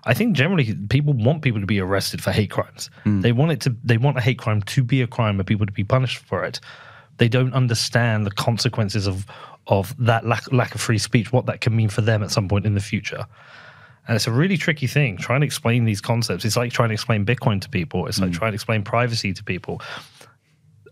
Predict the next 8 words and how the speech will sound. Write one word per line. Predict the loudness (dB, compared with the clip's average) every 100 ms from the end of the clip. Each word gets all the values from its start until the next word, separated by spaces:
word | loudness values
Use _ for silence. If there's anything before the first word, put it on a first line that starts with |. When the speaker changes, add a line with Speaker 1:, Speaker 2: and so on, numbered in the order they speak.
| _
Speaker 1:
I | 0 2
think | 2 0
people | 0 0 0
have | 0
got | 0
so | 2 2 2 2
accustomed | -2 -2 -2 2 2 2 0 -4 -12 -20 -20 _ _ -6
to | 2 4 4 2